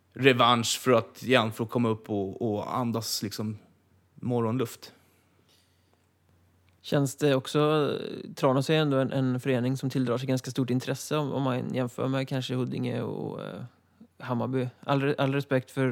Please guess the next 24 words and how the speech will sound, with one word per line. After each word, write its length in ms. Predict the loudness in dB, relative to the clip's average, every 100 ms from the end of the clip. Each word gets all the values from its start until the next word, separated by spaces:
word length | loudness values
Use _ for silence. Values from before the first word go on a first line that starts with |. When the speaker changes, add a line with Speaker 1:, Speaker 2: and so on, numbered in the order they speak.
| 0
Speaker 2:
Huddinges 400 | 0 0 0 0
fina 220 | 2 2
åstadkommanden, 680 | 0 -2 -2 0 2 0 0
men 100 | 2
det 60 |
är 20 |
ju 60 | 2
inte 180 | 0 -4
så 100 | 0
många 160 | 0
i 40 | 0
Stockholm 340 | -2 -4 -4
som 280 | -2 -4 -4 -10 -6
egentligen 340 | -6 -2 -2
bryr 140 | 0
sig 180 | -2 -4
om, 160 | -6 -6
om 100 | -6
man 140 | -4
tänker 220 | -4 -2
medialt 540 | 0 2 2 2 0 -6
eller 140 | -10
sådär. 240 | -8 -10 -10 -20 -20 -20 -18 -16 -16 -18
Eh, 140 | -8